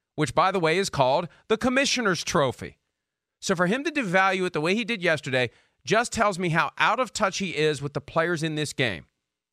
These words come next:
At this point, the only thing devaluing that trophy is that it says commissioner on it." Bang, Justin Turner. Boom.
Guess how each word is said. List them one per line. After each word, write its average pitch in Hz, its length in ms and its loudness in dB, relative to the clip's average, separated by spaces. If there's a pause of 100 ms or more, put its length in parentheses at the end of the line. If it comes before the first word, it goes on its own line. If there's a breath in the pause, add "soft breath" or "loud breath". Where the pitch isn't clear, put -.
(180)
At 143 160 -2
this 247 160 -2
point, 240 240 -2
the 175 120 -4
only 233 280 0
thing 233 220 -4
devaluing 180 640 2
that 175 180 0
trophy 143 480 -2 (220 soft breath)
is 151 180 0
that 160 200 2
it 160 100 -4
says 147 380 0 (240 soft breath)
commissioner 160 680 -2 (300 soft breath)
on 147 300 2
it." 87 200 -8 (540)
Bang, 254 400 2
Justin 202 500 0
Turner. 147 520 -2 (1400)
Boom. 190 480 -4